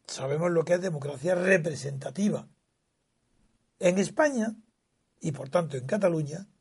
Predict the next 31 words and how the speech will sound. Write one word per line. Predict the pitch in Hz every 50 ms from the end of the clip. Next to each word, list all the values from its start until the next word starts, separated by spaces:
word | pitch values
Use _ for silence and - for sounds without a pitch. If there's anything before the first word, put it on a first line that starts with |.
| _ _ _ _ _ _ -
no | 175 196 233 233
hay | 208 175 143 131 - - - _ _ _ _ _ - - _ -
ni | 208 214 220 202
diputados | 208 208 214 208 214 208 294 320 311 311 269 -
que | - 220
representen | 220 208 208 196 170 196 185 160 156 226 233 214 - 208 190
a | 180
los | 180 175 170 -
que | - - 233
lo | 233 202 180
votan, | 185 196 185 - 247 262 262
por | - 190 170 151
tanto | 135 196 202 175 151 185 180
no | 175 196 202
puede | 208 220 202 185 170
ser | 131 185 185 165
democracia | 180 165 165 160 156 180 175 - 170 175 170
representativa, | 170 170 175 170 156 165 156 131 156 151 147 156 151 156 185 175 156 - - - - _ _ _ -
porque | - 240 226 220 220 214
en | 208 190
Cataluña, | 170 208 196 190 208 247 294 277 247 226 220 214
como | 214 196 180 175 175
en | 165
el | 160 160 160
resto | 180 202 - - 185
de | 180 156
España, | 143 - 170 165 151 139 135 - - _ _ _ -
no | 190 196 220 220 220
hay | 226 220 214 196 165
representación | 143 143 156 156 - - 147 - 143 147 143 139 135 147 156 147
política, | - 202 208 240 247 208 233 220 226 240 240 226 -